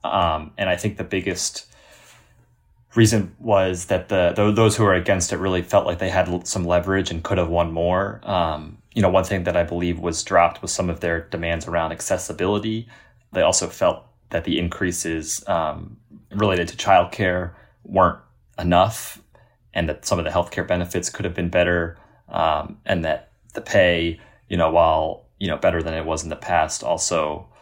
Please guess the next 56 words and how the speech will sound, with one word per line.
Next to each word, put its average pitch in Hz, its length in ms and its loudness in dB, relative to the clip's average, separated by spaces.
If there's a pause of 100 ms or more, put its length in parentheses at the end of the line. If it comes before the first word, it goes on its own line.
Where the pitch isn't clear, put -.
(320)
you 82 80 -4
know, 76 100 0
isn't 76 340 -6 (380)
necessarily 78 680 -2
enough 80 320 -2
in 80 80 -8
the 80 120 -12
eyes 78 300 -6
of, - 280 -16
of - 160 -4
some 82 200 -2
of 78 100 -8
the 73 300 -6
strikers - 540 -6
just - 180 -12
because - 280 -10
of - 120 -16
the 82 260 -6 (320)
high 90 160 4
cost - 360 -2
of - 80 -14
living. 76 380 -8
So, 80 460 2 (480)
yeah, 98 200 8
it 101 80 6
was 113 400 -2 (840)
from 107 220 6
the 92 80 4
bargaining 113 440 4
teams. 113 300 0
And 90 100 -2
then, 90 260 0
you 90 80 -4
know, 87 100 0
once 87 200 -2
they 90 80 2
actually 87 220 -2
went 87 140 -4
to - 40 -14
the 87 100 -4
rank 85 220 2
and 85 80 -12
file 85 260 2
votes, 82 200 -4
you 90 60 -6
know, 85 80 -2
it - 20 -2
was 82 100 -8
a 85 60 -8
pretty, 90 500 0 (720)
um, 80 300 -2
obviously 87 300 2
not 80 320 -2
exactly 85 480 0
split. - 340 -4
The, 80 200 -10